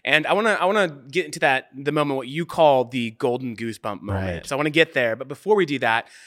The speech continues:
Speaker 1: um, just provide some background. Like, who, who are you? What do you do? How do you help nonprofits succeed, uh, and at their event strategy?
Speaker 2: For sure. Well, my name is Bobby D. Ellert. I am a world champion auctioneer.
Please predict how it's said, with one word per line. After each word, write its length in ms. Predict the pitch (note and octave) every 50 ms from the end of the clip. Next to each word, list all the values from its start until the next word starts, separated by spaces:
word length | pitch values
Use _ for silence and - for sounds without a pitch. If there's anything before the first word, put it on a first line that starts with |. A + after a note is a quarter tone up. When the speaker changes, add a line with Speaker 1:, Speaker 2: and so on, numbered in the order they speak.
| - - -
Speaker 1:
um, 440 | B2 C3+ C3+ C3 B2+ A#2 A#2+ - -
just 280 | C#3 F#3 A3+ - - _ _ _ _
provide 240 | - F3+ G3 A#3+ B3+
some 100 | - F3
background. 380 | C3 A#2+ B2+ - - B2 A#2 A#2
Like, 160 | A2+ A2 -
who, 260 | - F#3+ G#3 F#3+ -
who 160 | C#3 D#3 E3
are 160 | D3+ C3+ C#3
you? 340 | C#3+ C#3+ C#3 C#3 C#3+ C#3+ C#3 - _ _ _ _
What 200 | - B2+ D#3 F3
do 60 | F3+ F#3
you 120 | F#3 F3+
do? 440 | D3+ A#2+ B2+ B2+ B2 B2 B2 B2 B2
How 160 | - D3+ E3
do 60 | F3+ F3+
you 80 | D#3+
help 180 | D3+ D#3 C#3+ C#3
nonprofits 680 | C3+ A#2+ A#2+ A#2 - C3+ A2+ A2+ - C3 A#2+ A2+ -
succeed, 640 | - - A#2+ - - - B2 A#2 A2+ A2+ G#2+ G#2 A2 _ _ _ _ _
uh, 220 | - A2+ G#2+ G#2+ -
and 360 | - G#2+ G#2 G#2 G#2+ G#2+ G#2 -
at 100 | - -
their 120 | - A2 G#2+
event 180 | G2+ G#2 G2+
strategy? 380 | - - G2+ G2+ G2+ G#2 G#2+ A#2
Speaker 2:
For 80 | G3+
sure. 200 | F3+ - E4+ F#3+
Well, 240 | F#2 A#2 B2+ A#2 - - - - - -
my 80 | C3
name 80 | B2+ B2+
is 80 | A#2+
Bobby 240 | G2+ A2+ A2+ D3 D#3+
D. 100 | F3+ G3
Ellert. 340 | F3 D3 A#2+ A#2 B2+ D#3+ D#3+
I 160 | C3+ A#2+ A2+
am 280 | A#2+ B2 B2+ B2+ C3 C#3+
a 100 | C#3+ C#3+
world 640 | C3+ B2+ B2 C3 C3+ C#3 D3 D3+ D3 - - - -
champion 400 | - C3+ B2+ B2+ - D3+ D#3 C#3+
auctioneer. 680 | - - - - - E3+ D3+ B2+ A2 G#2+ A2 D3